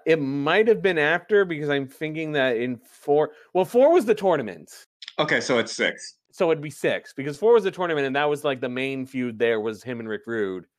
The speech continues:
Speaker 1: And seven was, like, Rick Martel and the blindness thing.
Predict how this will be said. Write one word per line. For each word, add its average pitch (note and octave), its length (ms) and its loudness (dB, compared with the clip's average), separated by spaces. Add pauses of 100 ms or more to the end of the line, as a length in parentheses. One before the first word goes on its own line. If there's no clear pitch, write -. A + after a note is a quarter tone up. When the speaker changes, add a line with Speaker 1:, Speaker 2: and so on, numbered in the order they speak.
(600)
Speaker 1:
And C#3 140 -4
seven E3+ 420 0
was, C#3 260 4
like, A#2+ 320 2
Rick C3+ 240 0
Martel A#2 680 -2
and G#2 120 -10
the G2 40 -8
blindness A2+ 540 -6
thing. E2 260 -16